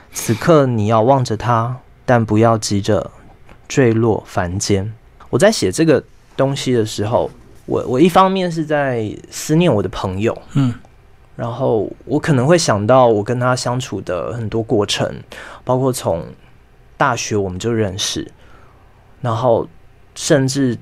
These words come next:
Speaker 1: 到工作的时候，我们也在同一个学校。
Speaker 2: 你讲的是后来这两年离开的那位？
Speaker 1: 呃，对。
Speaker 2: 嗯。
Speaker 1: 离开的朋友，所以对我来讲，他已经不在这个人世，可是他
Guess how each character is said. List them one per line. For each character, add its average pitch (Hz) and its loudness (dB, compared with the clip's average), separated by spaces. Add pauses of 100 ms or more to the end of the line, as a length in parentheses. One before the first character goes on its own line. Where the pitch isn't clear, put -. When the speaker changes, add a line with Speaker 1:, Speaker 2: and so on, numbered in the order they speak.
(200)
Speaker 1:
到 123 0
工 160 4
作 165 4
的 117 2
时 107 -8
候， 120 -2
我 113 2
们 98 -2
也 90 -4
在 131 4
同 104 -6
一 101 -8
个 98 -6
学 - -8
校。 - -4 (120)
Speaker 2:
你 170 6
讲 165 4
的 127 4
是 131 2
后 156 2
来 123 2
这 - 0
两 139 4
年 117 4
离 120 2
开 127 2
的 117 2
那 117 4
位？ 110 -2 (300)
Speaker 1:
呃， 131 -2
对。 110 0 (200)
Speaker 2:
嗯。 117 0 (240)
Speaker 1:
离 113 -6
开 127 2
的 123 0
朋 117 -4
友， 98 -2
所 - 4
以 175 4 (300)
对 262 4
我 123 6
来 107 2
讲， 113 0 (880)
他 226 4
已 151 4
经 139 0
不 123 -4
在 151 4
这 127 -2
个 117 0
人 92 -2
世， - -4
可 - -10
是 165 0 (120)
他 139 2